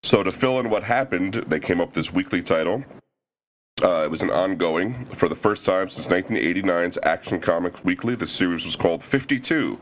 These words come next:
'cause there are fifty-two weeks in a year and fifty-two universes in the post-Infinite Crisis multiverse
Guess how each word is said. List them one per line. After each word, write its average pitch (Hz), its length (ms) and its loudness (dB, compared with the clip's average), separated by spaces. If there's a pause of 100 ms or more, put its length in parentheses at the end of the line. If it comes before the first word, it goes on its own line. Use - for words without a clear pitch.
(500)
'cause 73 160 2
there 62 120 0
are 64 60 -2
fifty-two 82 520 -2
weeks 87 300 -2
in 92 60 2
a 90 40 2
year 113 300 0
and 65 120 -6
fifty-two 98 520 0
universes 117 800 -2 (300)
in 80 100 2
the 78 80 -2
post-Infinite 85 760 0
Crisis 76 300 0
multiverse 101 720 0